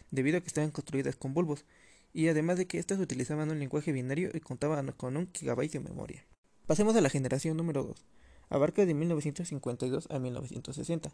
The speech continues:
y tenía como innovación que se construía con transist-, transistores, además de que contaba con un mayor grado de lenguaje y una mayor memoria. Bueno, ahora hablemos de la generación número tres.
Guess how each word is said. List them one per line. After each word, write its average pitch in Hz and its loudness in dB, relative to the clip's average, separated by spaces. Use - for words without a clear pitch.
y - -8
tenía 147 -2
como 208 4
innovación 151 0
que 185 -4
se - -6
construía 151 0
con 131 -4
transist-, - -10
transistores, 131 0
además 156 4
de 214 2
que - -20
contaba 160 2
con 147 -2
un 165 0
mayor 151 0
grado 151 0
de 143 -2
lenguaje 123 -4
y 214 2
una 165 4
mayor 131 2
memoria. 131 0
Bueno, - 2
ahora 151 8
hablemos 175 4
de 147 6
la 123 0
generación 127 0
número - 0
tres. - -8